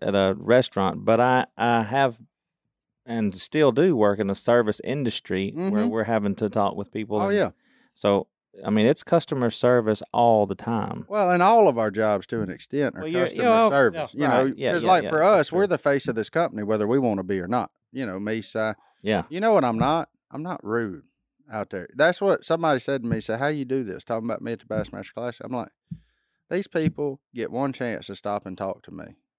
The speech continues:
Speaker 2: Why am I gonna be rude to 'em?"
Speaker 1: Right.
Speaker 2: I'm gonna
Speaker 1: Si's
Speaker 2: say,
Speaker 1: the
Speaker 2: "Hey, man,"
Speaker 1: same
Speaker 2: I'm
Speaker 1: way.
Speaker 2: gonna shake their hand. If they want a picture, let's take it. If we wanna sign something, here's my pen. Like, let's do it,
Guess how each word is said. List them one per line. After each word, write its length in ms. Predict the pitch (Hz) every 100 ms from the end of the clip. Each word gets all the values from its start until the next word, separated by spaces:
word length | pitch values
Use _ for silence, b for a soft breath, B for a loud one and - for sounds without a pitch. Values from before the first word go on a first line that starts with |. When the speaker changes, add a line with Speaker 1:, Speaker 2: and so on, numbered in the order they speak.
| _
Speaker 2:
Why 280 | 120 143 160
am 80 | 151
I 100 | 135
gonna 200 | 127 120
be 140 | 113
rude 320 | 104 104 98 -
to 200 | 82 65
'em?" 60 | -
Speaker 1:
Right. 140 | 95
Speaker 2:
I'm 160 | 95 131
gonna 340 | 143 151 170
Speaker 1:
Si's 60 | 123
Speaker 2:
say, 160 | 160 156
Speaker 1:
the 40 |
Speaker 2:
"Hey, 40 | 139
man," 20 |
Speaker 1:
same 80 | 143
Speaker 2:
I'm 120 | 143
Speaker 1:
way. 60 | 127
Speaker 2:
gonna 140 | 143 123
shake 280 | 151 160
their 140 | - 185
hand. 360 | 165 147 151 - _ _ _ _
If 140 | 123 -
they 100 | 101
want 200 | 104 104
a 40 |
picture, 420 | 160 160 - 151
let's 180 | 113 101
take 340 | - 151 156 151
it. 140 | - _ _ _ _ _ _ -
If 160 | 104
we 100 | 120
wanna 300 | 120 131 120
sign 340 | - 139 156 143
something, 420 | 160 143 151 143
here's 220 | 135 123
my 120 | 117 98
pen. 380 | 160 165 151 123
Like, 220 | 117 82
let's 180 | 104 -
do 260 | 160 165
it, 100 | 143